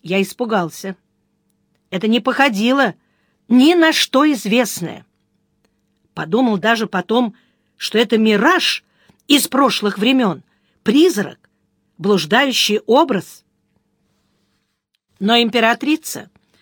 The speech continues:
мне рассказала о вашей с ними стычке в Хельстаде.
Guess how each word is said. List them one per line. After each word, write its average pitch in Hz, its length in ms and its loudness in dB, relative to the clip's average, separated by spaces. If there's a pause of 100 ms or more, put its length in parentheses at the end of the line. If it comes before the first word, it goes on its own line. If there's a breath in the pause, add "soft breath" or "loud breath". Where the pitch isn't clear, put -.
(500)
мне 240 280 2
рассказала 254 600 2
о 247 40 0
вашей 262 340 -2
с - 180 -10
ними 254 260 2
стычке - 800 -2 (240)
в - 100 -20
Хельстаде. - 760 -6